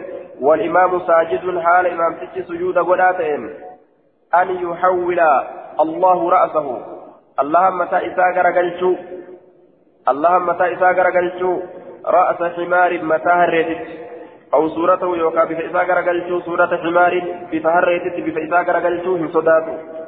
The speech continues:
أن يجعل الله صورته صورة حمار، رواية بخاري كيست رب، رب بف إسا بف هريت أقول هم صداتو،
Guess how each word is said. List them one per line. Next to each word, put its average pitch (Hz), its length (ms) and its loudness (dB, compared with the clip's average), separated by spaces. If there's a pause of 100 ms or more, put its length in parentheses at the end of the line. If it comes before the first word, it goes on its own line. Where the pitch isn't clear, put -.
(460)
أن 117 60 0
يجعل 143 420 2
الله 170 420 0
صورته 170 460 -2
صورة 175 200 0
حمار، 170 540 2 (1000)
رواية 156 260 6
بخاري 170 420 0
كيست 170 320 -8 (100)
رب، 175 180 -4 (720)
رب - 360 -2
بف 165 140 -6
إسا 175 260 0
بف 160 200 -4
هريت 170 360 0
أقول 175 280 0
هم 170 220 -4
صداتو، 175 440 0